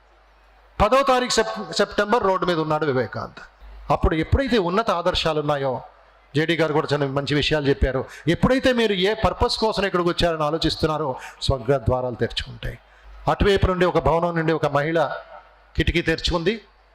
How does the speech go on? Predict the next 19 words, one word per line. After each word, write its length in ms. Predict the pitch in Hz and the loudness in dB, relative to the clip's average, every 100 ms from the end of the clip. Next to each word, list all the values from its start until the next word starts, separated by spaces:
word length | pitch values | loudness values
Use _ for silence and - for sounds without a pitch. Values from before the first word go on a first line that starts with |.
| _ | _
వివేకానందం 480 | 147 160 160 151 143 175 | 2 2 2 0 2 2
చూసింది. 440 | 190 202 185 226 - - - - - _ - | 2 2 0 -2 -4 -12 -12 -18 -18 _ -2
ద-, 300 | - - - | -2 -2 0
రోడ్డు 300 | 175 214 214 | 4 4 2
దాటి 540 | 151 131 196 254 262 | 0 2 4 4 2
వివేకానంద 440 | 208 214 214 208 190 | 2 0 2 0 0
దగ్గరికి 260 | 180 160 | 0 0
వచ్చి, 360 | 175 - 175 131 - 135 151 | 0 0 -2 -4 -4 0 0
"Are 120 | 165 | 0
you 100 | 170 | 0
a 80 | 151 | 0
delegate 280 | 156 160 165 | 2 0 0
to 80 | 160 | -2
the 80 | 160 | 0
Parliament 460 | 147 160 160 156 147 | 0 0 0 -2 -2
of 100 | 139 | 0
Religions?" 360 | 139 151 185 | 0 0 -2
అని 100 | 147 | -2
అడిగింది. 440 | 120 113 120 - | -2 -4 -8 -12